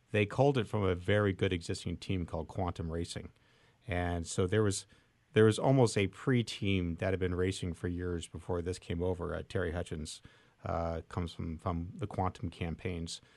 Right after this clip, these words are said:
So there's, there was a, a boat filled with Americans that they were able to sort of start with, uh, to build out the crew for American Magic.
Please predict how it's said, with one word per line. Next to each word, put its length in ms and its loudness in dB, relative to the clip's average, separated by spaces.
So 420 6
there's, 460 6
there 180 6
was 120 8
a, 40 10
a 360 6
boat 480 6
filled 320 6
with 100 0
Americans 520 2
that 100 0
they 120 2
were 160 4
able 200 2
to 100 -4
sort 240 -2
of 140 -6
start 520 0
with, 300 -6
uh, 300 2
to 120 -2
build 240 4
out 200 0
the 60 -6
crew 260 -4
for 160 -6
American 420 -2
Magic. 460 -4